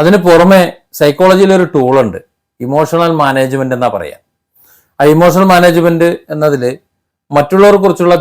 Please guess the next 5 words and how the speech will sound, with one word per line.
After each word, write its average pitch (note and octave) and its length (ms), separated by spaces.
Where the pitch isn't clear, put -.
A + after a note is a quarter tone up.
ദേഷ്യം, D#3 360
വിദ്വേഷം, D3 440
പക, B2+ 180
വെറുപ്പ് C#3 420
ഇതൊക്കെ G3+ 280